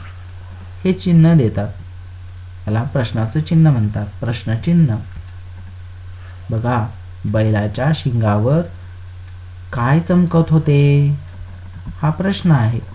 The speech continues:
काय चमकत होते? होतेच्या पुढं प्रश्नचिन्ह आहे. बैलांच्या गळ्यात काय घातले होते? हा प्रश्न आहे. आणि या प्रश्नाच्या शेवटी हे प्रश्नाचं चिन्ह दिलेलं आहे.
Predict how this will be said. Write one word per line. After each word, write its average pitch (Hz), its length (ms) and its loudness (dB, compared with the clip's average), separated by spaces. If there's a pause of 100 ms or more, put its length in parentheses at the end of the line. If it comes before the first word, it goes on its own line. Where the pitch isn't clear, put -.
(280)
काय 117 240 0
चमकत 123 440 -4
होते? 147 360 -2 (400)
होतेच्या 117 420 0
पुढं 139 320 0 (540)
प्रश्नचिन्ह 113 680 2
आहे. 117 240 2 (1700)
बैलांच्या 113 560 2
गळ्यात 147 440 6
काय 120 340 4
घातले 175 340 4
होते? 151 720 6 (260)
हा 147 100 0
प्रश्न 208 400 -2
आहे. 139 240 0
आणि - 840 -8
या 113 80 0
प्रश्नाच्या 110 520 -2
शेवटी 139 340 0
हे 117 180 2
प्रश्नाचं 107 560 -2
चिन्ह 196 340 2
दिलेलं 104 380 0
आहे. - 160 -10